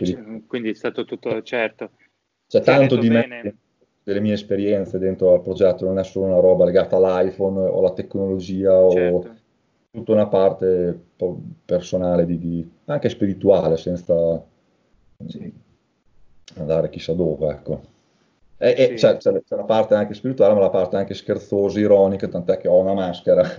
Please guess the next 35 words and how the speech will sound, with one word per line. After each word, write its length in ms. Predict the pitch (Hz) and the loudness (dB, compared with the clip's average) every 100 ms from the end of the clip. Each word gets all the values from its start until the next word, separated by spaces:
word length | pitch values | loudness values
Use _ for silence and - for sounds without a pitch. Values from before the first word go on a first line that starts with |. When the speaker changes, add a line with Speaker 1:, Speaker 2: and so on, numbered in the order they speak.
| 107 - | -12 -14
Speaker 1:
<laughs> 400 | - - - _ | -20 -20 -20 _
in 180 | 104 104 | -4 0
testa, 480 | 104 90 90 - 92 | 4 4 2 2 0
mi 120 | 98 | 0
piace 360 | 101 110 104 107 | -2 2 2 2
anche 200 | 98 - | -2 -2
far 200 | - 98 | 0 0
sorridere, 600 | - 98 104 95 90 90 | 0 -4 -4 -4 -2 -4
quindi 200 | 107 107 | -4 -4
è 60 | 98 | -4
tutto 180 | 127 104 | -6 -8
un 60 | 98 | -6
mix 360 | 98 92 - | -6 -8 -12
di, 320 | 95 90 85 82 _ | -8 -6 -6 -8 _
di 200 | - 87 | -10 -6
cose, 340 | 85 85 78 80 | 2 2 2 -4
ecco. 340 | 80 - - - - _ _ _ _ _ - _ - _ | -12 -10 -10 -12 -20 _ _ _ _ _ -20 _ -20 _
Speaker 2:
Ok, 580 | 131 113 - 113 101 95 | -16 -14 -12 -8 -8 -10
sì, 140 | - - | -12 -4
sì, 140 | 143 | 0
è 80 | 113 | 0
bello. 360 | 147 127 113 - _ _ _ | 0 -2 -6 -12 _ _ _
Ah, 200 | 147 143 | -10 -8
è 160 | 139 | -10
bella 260 | 135 160 135 | -12 -14 -14
questa 240 | 123 - | -18 -20
cosa 200 | 117 117 | -20 -20
anche 200 | 131 123 | -20 -20
della 180 | 127 123 | -18 -18
natura, 420 | 127 - 160 185 185 | -18 -16 -14 -12 -12
perché, 440 | 127 - 117 113 | -14 -14 -14 -14
ad 180 | 110 113 | -14 -16
esempio, 440 | 117 127 131 123 135 | -14 -14 -14 -16 -18
mi 80 | |
aggancio, 760 | 110 101 113 113 113 139 151 | -18 -12 -12 -14 -14 -10 -10